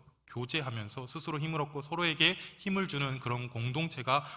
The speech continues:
우리 속에 있어야 합니다. 그래서 이 울타리를 만들어서 울타리 속에 늑대가 틈타지 못하도록,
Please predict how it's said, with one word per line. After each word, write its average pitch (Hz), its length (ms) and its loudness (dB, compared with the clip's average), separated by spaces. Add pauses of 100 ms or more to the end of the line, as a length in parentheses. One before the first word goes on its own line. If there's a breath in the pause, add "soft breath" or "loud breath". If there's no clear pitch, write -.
(100)
우리 123 180 0
속에 139 260 -2
있어야 131 360 0
합니다. 113 280 -8
그래서 190 220 0
이 185 100 0
울타리를 196 460 0
만들어서 139 720 2 (200 loud breath)
울타리 180 300 4
속에 151 400 4
늑대가 170 460 8
틈타지 165 380 2
못하도록, 135 680 2